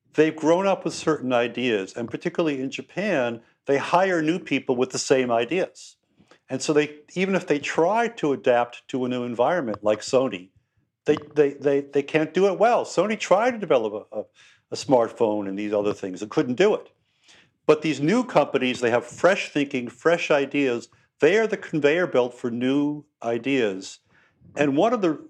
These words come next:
new trends, this is particularly too, true in the digital age, where s-, a lot of smaller companies could do R and D, we're now seeing a partnership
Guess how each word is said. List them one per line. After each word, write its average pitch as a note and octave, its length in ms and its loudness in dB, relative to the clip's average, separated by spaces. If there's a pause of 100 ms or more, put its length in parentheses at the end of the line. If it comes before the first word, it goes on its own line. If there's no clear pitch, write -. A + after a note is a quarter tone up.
(160)
new C#3 220 0
trends, C#3 500 -2
this C#3 180 -6
is D3+ 140 -6
particularly D#3 580 -4
too, D3 420 -4
true D3+ 240 -2
in C3 60 -2
the A2+ 80 -2
digital D#3 480 0
age, G2+ 540 -6 (380)
where B2+ 160 0
s-, - 140 -10
a - 80 -8
lot D3+ 160 2
of C#3 40 -4
smaller E3 440 0
companies A#2+ 420 -6
could G#2+ 140 -10
do A2+ 180 -4
R G#2 200 0
and G2+ 140 -10
D, B2+ 400 -4 (360)
we're C3+ 100 0
now E3+ 280 2
seeing E3 380 -2
a C3 140 0
partnership C#3 1000 -2